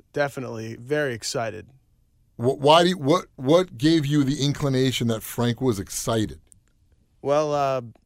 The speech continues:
Speaker 1: you know, he, he said on the air, "Things are going downhill now that Ken's not here," so I think that was a good sign.
Speaker 2: Well, that would be a bad sign if things are going downhill when Ken's not here.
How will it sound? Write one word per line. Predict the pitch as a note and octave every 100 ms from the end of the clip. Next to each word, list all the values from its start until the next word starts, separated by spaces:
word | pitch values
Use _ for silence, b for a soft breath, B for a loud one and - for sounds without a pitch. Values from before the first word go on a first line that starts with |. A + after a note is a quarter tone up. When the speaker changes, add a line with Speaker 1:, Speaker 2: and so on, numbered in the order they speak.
| _ _ _ _
Speaker 1:
you | C3
know, | C3+ C#3
he, | D3 C3
he | B2 C#3
said | - F3 D#3+
on | D3 C3+
the | C3+ D3+
air, | C#3 D3 C#3 -
"Things | F3+ E3+ D#3+
are |
going | C#3+ D#3+ D#3+ D3
downhill | D#3 D3+ D#3+ D#3+ C#3+
now | C#3+ C#3 C3+
that | C3+ B2
Ken's | - E3 D#3+ C#3
not | B2+ A#2
here," | A#2+ C3+
so | C#3
I | C3
think | D#3+ D3
that | D3+ D#3
was | C#3
a |
good | C3 B2+
sign. | - B2+ A#2 B2 D3 - _ _ -
Speaker 2:
Well, | D3+
that | F3+
would | G3 D#3+
be | E3+
a | C3+
bad | F#2 C#3+ F#3+ E3+
sign | C#3+ B2 A#2
if | A2+
things | D3 C3+ B2+
are |
going | A2+ C3 C3+ B2 G#2+
downhill | B2+ C#3+ E3 A#2+ A#2+ A2
when | G#2+ G#2+
Ken's | - C3 A2 F#2+
not | G#2+ G#2 G2+
here. | - E2 C2+